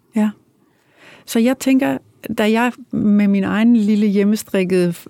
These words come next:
f-, tolkning på de, på, på de sidste linjer her, der tænkte jeg, at det var sådan en slags forsoning også for dig med tingenes tilstand.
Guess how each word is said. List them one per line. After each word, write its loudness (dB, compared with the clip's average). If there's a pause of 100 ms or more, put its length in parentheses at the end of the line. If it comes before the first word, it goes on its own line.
f-, -20
tolkning 0
på 0
de, -2 (220)
på, -2
på -6
de -2
sidste -2
linjer 2
her, 0
der -4
tænkte 0
jeg, 0
at -8
det -2
var 0
sådan 0
en 0
slags -6 (380)
forsoning -2
også -2
for -6
dig -2
med 0
tingenes -4
tilstand. -6